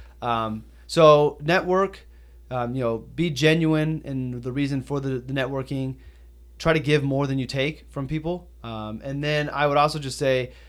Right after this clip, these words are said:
consume as much content as you can, whatever your field is, and then whatever your interests are. So whether that is reading other people's blogs, whether that is watching YouTube, listening to podcasts, just consume as much content. There's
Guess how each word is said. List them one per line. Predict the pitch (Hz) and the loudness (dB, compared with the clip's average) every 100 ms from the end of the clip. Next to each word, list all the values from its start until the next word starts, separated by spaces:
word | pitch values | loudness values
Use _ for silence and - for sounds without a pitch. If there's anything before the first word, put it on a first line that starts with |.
| - - | -20 -6
consume | - 147 - - 185 214 214 196 - | -2 0 -2 -2 0 2 2 0 -2
as | 135 123 | -4 -2
much | 135 147 143 - | 0 0 0 -6
content | - 135 131 - 120 107 - - | -2 -2 -2 -4 -8 -8 -12 -10
as | 117 120 107 | -6 -4 -6
you | |
can, | 113 - 107 95 | -12 -10 -10 -6
whatever | 131 160 190 | 0 4 4
your | 196 170 | 4 2
field | 139 151 135 101 | 0 0 0 -2
is, | 92 | -6
and | - 135 | -6 -2
then | 147 | 0
whatever | 151 180 185 | 2 2 2
your | 156 | 0
interests | 139 139 127 113 | -2 -6 -8 -6
are. | 110 50 - - - - | -6 -6 -12 -20 -20 -10
So | - | -4
whether | 147 175 180 | 2 4 4
that | 165 151 | 4 4
is | 139 135 120 - | 4 0 -4 -12
reading | 120 139 156 | -4 0 2
other | 147 139 | 0 -2
people's | 135 127 120 | -4 -6 -8
blogs, | 104 117 113 95 - - - - - | -4 -2 0 -4 -10 -18 -20 -20 -4
whether | 135 147 160 | -2 2 6
that | 147 139 139 | 6 4 0
is | 131 123 123 120 120 | -2 0 0 -2 -4
watching | 127 127 127 131 | -4 -2 -2 -4
YouTube, | 123 123 - 117 101 | -4 -6 -6 -8 -6
listening | 123 127 151 | -8 -4 -4
to | |
podcasts, | 123 - 117 110 - 92 - - - - - - | -4 -4 -6 -8 -10 -12 -14 -20 -20 -20 -20 -12
just | 123 202 226 | -2 -2 0
consume | 233 196 - 190 202 | -2 -2 -2 0 0
as | 175 | 0
much | 151 147 | 0 -2
content. | - 160 135 | -2 -4 -2
There's | 131 | -6